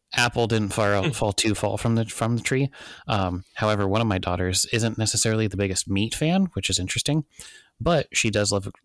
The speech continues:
Speaker 1: cheeseburgers, chicken nuggets, all the things that a six-year-old would like. Um, and it's really contentious, but there's so many websites out there, and I would suggest you as an adult even look them up. Like, how do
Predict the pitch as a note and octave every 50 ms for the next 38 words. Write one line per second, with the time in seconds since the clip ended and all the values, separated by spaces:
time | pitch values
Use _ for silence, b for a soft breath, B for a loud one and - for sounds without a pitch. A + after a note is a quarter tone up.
0 | _ - - - C#3 C#3+ C3+ - C#3 C3+ C3+ C3+ B2 - - - C3 A#2+ A2 A2
1 | A2 G#2+ A2 G#2+ - - D3 D#3+ E3+ - - C3+ C3+ C3 A2 A2 G2 F#2 F#2+ -
2 | - G2 - - - F#2 F2+ F2+ F2+ - F2+ F2+ - F#2 F2+ E2+ - - _ _
3 | _ _ _ _ _ _ _ _ _ _ _ _ _ - - - - - A2+ F#2+
4 | F2 F2 F#2 - B B B B B B B B B - G#2+ G2+ - - _ _
5 | - - A#2 A2+ A2 A2 G#2 G2 G2 F#2 F2 E2+ F2 F2 - B B B - -
6 | - G2+ - G2+ F#2+ F2+ - F#2 F#2 - - - - - b b b b b b
7 | b b b b b b b - - C#3+ C3 A#2 A2 - - - b b b b
8 | b - B2+ A#2 - - - C#3 C3 C#3 C#3+ C3+ A2 G2+ F#2+ G2+ G#2 - B2 B2
9 | B2 - C#3 C#3 C#3 - D#3 D#3 D#3+ - - A2+ G#2+ G#2+ A2 A2+ G#2 - G#2 F#2
10 | G#2 G2 - - G2+ G#2 A2 A2 G#2 F#2 F2 E2+ - F#2 F#2 G#2+ B2 - - C3
11 | B2+ B2+ B2+ C3 B2 - C3+ C3+ C#3+ D3 D3+ - _ _ B B B B B G2
12 | G2 - - _ B B B B B - - B2 B2 C3 C#3 B2+ B2+ A#2 A2 A2
13 | A2 A2 A#2